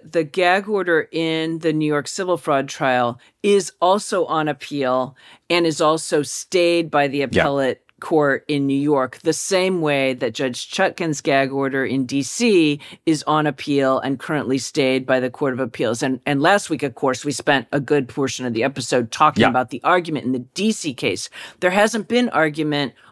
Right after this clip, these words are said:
Speaker 1: on the gag order in the New York appeal.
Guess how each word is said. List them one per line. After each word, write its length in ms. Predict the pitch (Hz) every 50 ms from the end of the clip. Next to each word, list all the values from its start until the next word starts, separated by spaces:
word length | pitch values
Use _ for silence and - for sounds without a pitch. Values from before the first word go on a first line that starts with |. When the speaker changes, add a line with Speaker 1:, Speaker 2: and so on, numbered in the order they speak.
| _ _
Speaker 1:
on 320 | - 160 156 156 156 151 151
the 80 | 147
gag 340 | 143 147 151 147 143 139 139
order 460 | 143 139 139 135 139 135 135 131 - _
in 140 | 147 151 143
the 100 | 135 131
New 240 | 139 143 147 160 170
York 380 | 180 175 170 160 151 139 123
appeal. 560 | - 127 117 - - 139 127 120 120 123 -